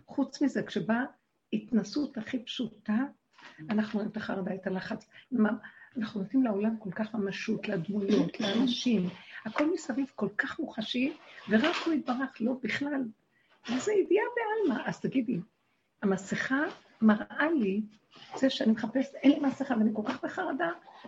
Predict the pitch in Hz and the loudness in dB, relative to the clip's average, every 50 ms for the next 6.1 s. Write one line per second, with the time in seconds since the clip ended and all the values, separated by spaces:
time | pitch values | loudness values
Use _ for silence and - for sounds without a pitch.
0 | - - 226 214 220 - - 302 302 254 220 - - 220 220 240 233 220 214 214 | -2 4 4 4 6 6 4 4 4 2 2 2 4 4 4 4 4 2 2 0
1 | - 233 220 190 - - _ _ _ - _ _ - 233 254 302 311 - - 370 | -4 -6 -6 -6 -6 -10 _ _ _ -20 _ _ 4 6 6 4 4 0 -2 0
2 | 277 233 - - 262 254 214 202 214 - - _ _ _ _ - 233 262 285 269 | 0 0 0 -2 0 0 0 -2 -2 -8 -10 _ _ _ _ 2 4 4 4 2
3 | - - 190 185 185 175 170 - - - - - - - 208 208 214 - _ _ | 0 0 0 0 0 -2 -2 -2 -2 -4 -4 -6 -10 -16 -14 -14 -14 -14 _ _
4 | _ _ _ _ _ _ _ - 220 247 294 302 302 - 240 220 220 - - _ | _ _ _ _ _ _ _ 2 4 4 4 2 2 2 4 4 4 2 -2 _
5 | _ - 160 160 165 - - 214 220 233 220 196 202 208 208 - - 220 220 - | _ -4 -2 -2 -2 0 2 2 2 2 4 4 4 2 2 2 2 2 2 2
6 | - | 0